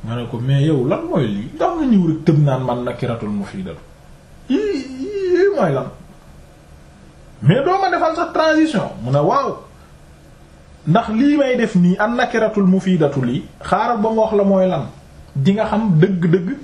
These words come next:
li mu war a doon. Mooy ne moom dafa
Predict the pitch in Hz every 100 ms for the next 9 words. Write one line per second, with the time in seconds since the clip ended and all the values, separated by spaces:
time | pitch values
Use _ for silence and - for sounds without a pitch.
0 | - 135 196 214 196 185 117 120 190 277
1 | 226 208 196 - - - - - 120 196
2 | 220